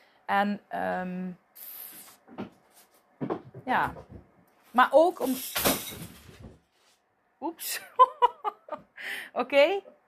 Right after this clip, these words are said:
Dat was mijn vaas. Die is nu ook kapot. Eh, dankjewel, Roef. Ehm,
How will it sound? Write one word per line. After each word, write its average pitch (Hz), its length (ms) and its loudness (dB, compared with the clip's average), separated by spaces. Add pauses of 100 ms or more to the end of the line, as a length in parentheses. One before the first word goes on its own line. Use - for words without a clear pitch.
(760)
Dat 233 240 -6
was 240 140 -2
mijn 214 200 -2
vaas. 202 500 4 (440)
Die 233 100 -10
is 220 80 -10
nu 214 160 -4
ook 190 140 -4
kapot. 277 500 -6 (260)
Eh, 208 220 -2 (120)
dankjewel, 202 440 -2
Roef. 302 200 -8 (540)
Ehm, 277 320 0